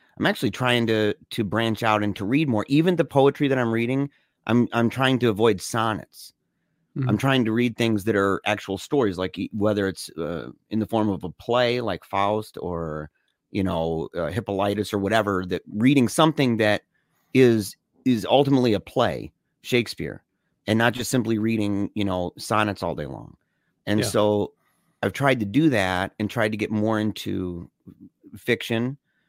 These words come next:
Speaker 1: but since, since stopping the, the five-day-a-week thing, since doing that,
Speaker 2: Mm-hmm.
Speaker 1: um, I have written poetry and I've written stuff for the book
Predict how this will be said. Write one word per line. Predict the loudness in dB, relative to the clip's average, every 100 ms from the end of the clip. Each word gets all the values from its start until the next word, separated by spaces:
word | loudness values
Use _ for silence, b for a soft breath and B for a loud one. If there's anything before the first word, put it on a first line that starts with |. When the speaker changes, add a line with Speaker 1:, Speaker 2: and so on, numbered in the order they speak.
| _
Speaker 1:
but | -10 -8 -8 _ -16
since, | -4 0 0 -2
since | -6 0 0 -2 -8
stopping | -4 0 0 0 -2
the, | -2 -4
the | -4
five-day-a-week | 0 0 2 0 0 -2 -4
thing, | -10 -12 -16 _
since | -2 0
doing | 0 -2
that, | -4 -12 -18 _ b b -6
Speaker 2:
Mm-hmm. | -2
Speaker 1:
um, | 0 -2 -2
I | 2
have | 2 4
written | 4 4 2 0 -2 -8 _ _ _ _ -6
poetry | 0 0 0 -2 0 -2 -4 -8 _ _ _
and | 2 4 6
I've | 4 2
written | 2 2 2 2
stuff | 2 0
for | 0
the | -2
book | 0 0 -2